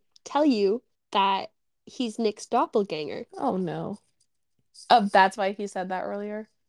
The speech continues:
Speaker 1: Yeah, that's why he made those comments, because I texted him and I was like, "I'm gonna inflate your ego so much right now
Speaker 2: Uh-huh.
Speaker 1: because you actually look like him."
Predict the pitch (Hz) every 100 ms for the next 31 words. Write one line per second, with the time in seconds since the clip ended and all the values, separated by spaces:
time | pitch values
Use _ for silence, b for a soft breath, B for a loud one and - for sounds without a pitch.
0 | _ _ _ - 233 269 247 196 - _
1 | - 247 277 254 269 247 220 220 - -
2 | 208 180 - - 226 240 226 220 233 226
3 | 202 190 185 208 208 202 _ 196 214 247
4 | 220 220 - 180 180 170 185 170 190 -
5 | 175 170 170 226 214 233 254 294 _ -
6 | 247 - 554 - 226 208 - - 220 220
7 | - 196 196 - - 214 190 180 - 185
8 | - -